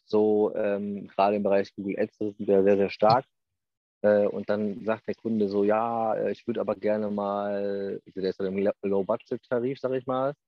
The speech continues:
"aber ich würd gerne mal eine andere Agentur ausprobieren." Ja, ist kein Problem. Geht dann zu einer Agentur, die relativ teuer ist, die man kennt, wo ich aber auch sage, "Oh ja, die kenn ich, die sind gut." Sind sie auch, wirklich, dann lüge ich auch nicht, ne, um die dann zu hypen oder so. Also ich sag wirklich <laughs> offen und ehrlich,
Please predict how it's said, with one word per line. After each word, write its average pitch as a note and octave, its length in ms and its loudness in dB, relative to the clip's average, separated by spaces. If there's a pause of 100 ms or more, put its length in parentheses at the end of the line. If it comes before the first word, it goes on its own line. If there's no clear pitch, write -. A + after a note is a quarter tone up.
(460)
"aber G#2+ 80 -2
ich - 120 -10
würd A2 120 -10
gerne A#2 140 2
mal A2+ 80 0
eine G2+ 60 0
andere G2+ 200 -4
Agentur G2+ 420 -4
ausprobieren." A2 420 -4
Ja, G#2 120 -4
ist - 120 -14
kein G#2 140 -6
Problem. G#2+ 480 -2
Geht A#2 200 -2
dann A#2 120 -2
zu - 120 -10
einer A2 100 0
Agentur, C3 640 0
die B2 100 -6
relativ A#2 400 -6
teuer C3 300 0
ist, C3 180 -8
die A#2+ 60 -6
man G#2+ 200 -4
kennt, D3 300 -6
wo A#2 80 -2
ich A#2 80 -6
aber G#2 100 0
auch A2 140 -2
sage, A#2+ 320 -2
"Oh A#2+ 140 -2
ja, G#2+ 80 -2
die G2+ 100 -6
kenn C3 180 -6
ich, D3+ 120 -8
die A#2 120 -12
sind A2 180 -8
gut." F2+ 240 -4 (680)
Sind G#3+ 180 2
sie - 140 -2
auch, - 260 -4
wirklich, C#3 300 0
dann G2+ 200 -2
lüge C#3+ 180 0
ich D3+ 100 -2
auch C#3+ 120 0
nicht, D#3+ 260 -6 (680)
ne, B2+ 200 0
um - 320 -6
die A2 140 2
dann G#2+ 300 4 (120)
zu G2+ 200 -6
hypen B2+ 280 -2
oder C3 180 0
so. C3 220 -2
Also G2+ 140 -4
ich - 140 -12
sag - 220 -6
wirklich A2 300 0
<laughs> - 60 0
offen B2 260 -2
und A2 60 -2
ehrlich, B2 320 0